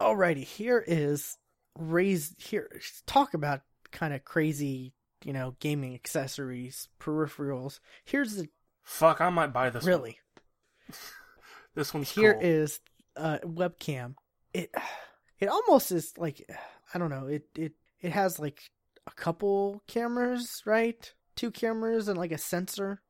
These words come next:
Speaker 1: like, some kind of sensor. I mean, probably
Speaker 2: Yeah, it looks
Speaker 1: infrared.
Speaker 2: like an in-, infrared.
Speaker 1: Yeah, it's kinda Kinect-ish, almost.
Speaker 2: It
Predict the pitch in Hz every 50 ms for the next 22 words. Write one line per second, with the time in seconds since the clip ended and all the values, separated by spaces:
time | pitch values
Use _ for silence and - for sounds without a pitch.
0 | _ - - 139 - - 180 170 - 160 165 160 - - - 165 175 170 - -
1 | 180 170 - _ _ _ _ _ _ _ - 147 147 - - 156 151 156 - _
2 | _ - - 175 165 156 160 - - 160 165 165 - - 175 170 165 165 165 165
3 | 165 165 165 156 147 143 151 - 175 156 160 165 - _ _ _ _ _ - 196
4 | 190 160 151 - 165 151 151 151 147 139 143 143 139 135 - _ _ _ _ -
5 | - - - 196 190 180 170 170 165 165 - _ _ _ _ _ - - - 160
6 | 156 156 160 - - 175 170 170 - - - - _ _ _ _ _ 156 151 165
7 | 165 165 165 160 - - - - _ _ _ _ _ - 180 160